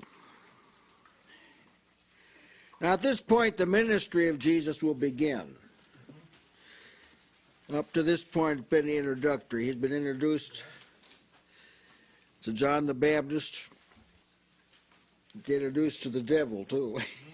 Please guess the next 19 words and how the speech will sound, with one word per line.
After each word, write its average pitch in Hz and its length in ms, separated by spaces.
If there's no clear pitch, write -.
<laughs> - 260
And 135 100
he's 180 160
going 202 160
to 196 80
begin 185 360
to 180 60
make 180 280
known 165 580
what 156 240
he 143 160
does 170 560
and 131 220
says. 117 640
In 143 60
summarizing 190 760
the 147 100
gospel 151 680
of 120 300